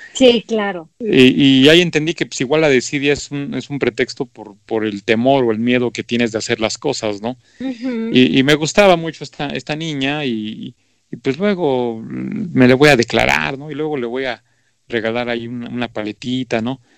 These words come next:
Speaker 2: Total que le compré un muñequito de peluche chiquito, lo llevaba en mi mochila y, pues, así me pasó el lunes, el martes, el miércoles, el jueves y yo, eh,
Speaker 1: Ujú.
Speaker 2: dije, "Pues mañana viernes me le declaro, ¿no?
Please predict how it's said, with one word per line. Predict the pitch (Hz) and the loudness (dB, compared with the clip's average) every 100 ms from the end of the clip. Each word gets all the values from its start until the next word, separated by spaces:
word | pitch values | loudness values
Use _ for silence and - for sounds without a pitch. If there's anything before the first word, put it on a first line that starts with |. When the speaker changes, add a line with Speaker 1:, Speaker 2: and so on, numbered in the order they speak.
| _ | _
Speaker 2:
Total | - 151 175 | 0 2 6
que | 175 | 4
le | |
compré | 156 143 156 | 4 0 -2
un | 160 | -4
muñequito | 147 131 151 156 | -2 -4 -4 0
de | 143 | 0
peluche | 131 120 127 | -2 -6 -10
chiquito, | - 113 127 117 135 156 _ - _ - - - | -12 -8 -6 -2 0 0 _ -20 _ -20 -20 -2
lo | 123 | 4
llevaba | 120 139 | 6 6
en | 135 | 4
mi | |
mochila | 123 113 101 - - 127 123 147 _ _ _ _ | 0 -2 -6 -10 -4 0 0 -2 _ _ _ _
y, | - 117 110 110 110 110 110 | -10 -6 -4 -2 -2 -2 -4
pues, | - | 0
así | 110 147 | 2 4
me | 151 | 4
pasó | - 117 - | 4 2 4
el | 135 | 2
lunes, | 127 151 151 143 120 | 2 0 -2 -2 0
el | |
martes, | 117 147 139 - | 2 0 -2 -6
el | 113 | 0
miércoles, | 127 143 127 110 | 2 2 0 -2
el | 113 | -4
jueves | 117 147 139 123 | 0 2 2 -2
y | 113 | 0
yo, | 131 156 - _ _ _ _ _ _ _ _ _ _ | 2 2 -2 _ _ _ _ _ _ _ _ _ _
eh, | - 285 254 127 120 120 - | -4 0 4 6 6 6 4
Speaker 1:
Ujú. | 330 | 6
Speaker 2:
dije, | 139 127 143 131 123 123 120 - - _ | 6 6 6 6 4 0 -4 -16 -20 _
"Pues | 139 123 | -12 -4
mañana | 165 196 160 | -2 2 4
viernes | 135 135 117 110 | 6 4 2 -10
me | 107 | -8
le | 107 | -8
declaro, | 110 - 120 113 107 | -8 -4 -2 -2 -6
¿no? | 107 147 | -12 -16